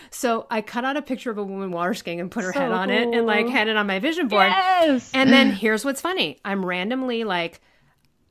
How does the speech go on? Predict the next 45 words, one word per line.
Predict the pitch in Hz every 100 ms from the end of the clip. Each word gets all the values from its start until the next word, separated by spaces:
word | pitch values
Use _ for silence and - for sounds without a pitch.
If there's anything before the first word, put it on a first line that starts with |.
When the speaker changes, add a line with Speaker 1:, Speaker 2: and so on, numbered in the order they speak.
| -
Speaker 1:
talking | 190 180 208 247
to |
someone | 254 180 165
that | 185
I | 208
met | 180 151
online, | 170 190 233 349 -
online | - 175 202
dating. | 226 277 247 135
And | 185 185
we're |
just | 208 262
talking, | 226 208 214 208 202
and | 196 185 - _ _ _ _ _
there's | 233 247
no | 302 311
phys-, | - 269 262
there's, | 254 254
like, | 247 220
we're, | 208 - 226 - - -
it's | 240
a |
buddy | 233 202 220 214
vibe, | 160 131 117 - -
and | 208 196
it's | 196 -
clear | - - 285
that | 269
Speaker 2:
Yeah. | 147
Speaker 1:
it's | 135
a | 165
buddy | 165 175 180
vibe. | 139 123 - _ - - - -
And | 220 220
then | 233 247
Speaker 2:
Yeah. | 247
Speaker 1:
we | 269
meet, | 214 208 214
and | 208 185
he's | 196
like, | 196 190 254
"You |
know | 294
what? | 370 359 359 -
Like," | 202 190 -